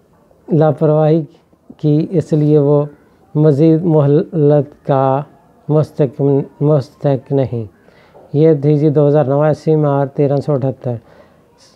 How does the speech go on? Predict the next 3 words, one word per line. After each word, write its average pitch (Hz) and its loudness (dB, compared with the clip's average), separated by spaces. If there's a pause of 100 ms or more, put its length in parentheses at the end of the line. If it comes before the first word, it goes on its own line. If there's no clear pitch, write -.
(1500)
Next 156 0
है 170 4
जी, 165 0